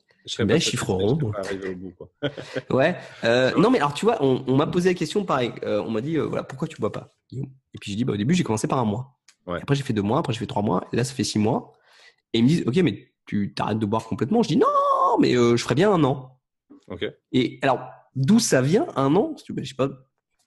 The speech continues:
Speaker 2: C'est,
Speaker 1: C'est
Speaker 2: euh,
Speaker 1: juste une envie, en fait. C'est, c'est comme ça. C'est ton tempérament qui t'amène vers ça, quoi.
Speaker 2: ben, en, en fait, euh,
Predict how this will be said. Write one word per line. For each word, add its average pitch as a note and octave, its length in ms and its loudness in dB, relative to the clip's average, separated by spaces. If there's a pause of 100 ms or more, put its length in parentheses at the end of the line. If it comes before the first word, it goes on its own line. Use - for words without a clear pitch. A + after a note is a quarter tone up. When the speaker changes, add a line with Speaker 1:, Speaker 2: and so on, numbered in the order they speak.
(420)
Speaker 2:
C'est, - 240 -2
Speaker 1:
C'est A#2+ 40 4
Speaker 2:
euh, A2+ 140 4
Speaker 1:
juste A#2 120 -6
une C#3+ 80 -4
envie, D3+ 160 -2
en G2+ 60 -2
fait. F#2+ 140 -6
C'est, F2+ 160 -8
c'est F2 120 -10
comme C3+ 140 -6
ça. F2+ 120 -6
C'est - 100 -20
ton - 140 -10
tempérament F2+ 420 -6
qui - 100 -18
t'amène F2 200 -10
vers F2+ 140 -10
ça, - 100 -12
quoi. - 200 -20 (320)
Speaker 2:
ben, C3+ 200 2
en, E3 160 0
en E3+ 60 0
fait, C#4+ 240 0
euh, D3 340 2